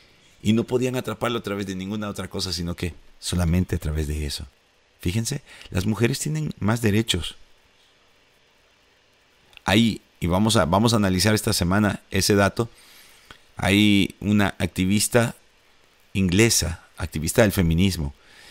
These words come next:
que, mm, se propuso vivir como hombre durante unos meses y al final terminó deprimida y diciendo algo que sacudió a todas las feministas, y obviamente han tratado de cubrir esto lo más posible,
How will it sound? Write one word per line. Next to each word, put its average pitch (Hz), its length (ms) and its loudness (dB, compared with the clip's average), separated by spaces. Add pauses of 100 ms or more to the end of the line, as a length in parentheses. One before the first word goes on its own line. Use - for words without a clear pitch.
(480)
que, 98 420 4
mm, 95 180 2 (160)
se 107 160 2
propuso 127 520 0
vivir 110 300 2
como 104 320 2
hombre 117 220 4
durante 92 340 0
unos 104 280 2
meses 110 560 0 (500)
y 85 100 -8
al 73 100 -6
final 104 320 4
terminó 104 400 4
deprimida 95 880 2 (800)
y 101 80 4
diciendo 104 420 4
algo 127 420 6 (140)
que 107 100 -2
sacudió 98 460 4
a 104 60 2
todas 117 200 6
las 107 140 4
feministas, 104 500 2
y 104 80 4
obviamente 110 560 0
han 104 120 -4
tratado 104 360 -4
de 107 120 -4
cubrir 95 360 -4
esto 113 240 -4
lo 98 140 -6
más 104 180 -6
posible, 98 520 -8